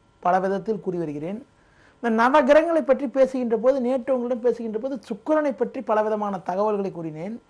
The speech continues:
இன்று உங்களிடம் சனி பகவானை பற்றி ஒரு சில வார்த்தைகள்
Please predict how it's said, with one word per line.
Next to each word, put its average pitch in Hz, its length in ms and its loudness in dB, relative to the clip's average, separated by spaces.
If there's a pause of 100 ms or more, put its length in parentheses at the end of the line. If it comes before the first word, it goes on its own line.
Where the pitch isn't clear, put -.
(360)
இன்று 415 440 6
உங்களிடம் 277 280 0
சனி 302 480 2
பகவானை 359 460 4
பற்றி 196 460 -10 (560)
ஒரு 220 200 6
சில 214 200 2
வார்த்தைகள் 208 680 2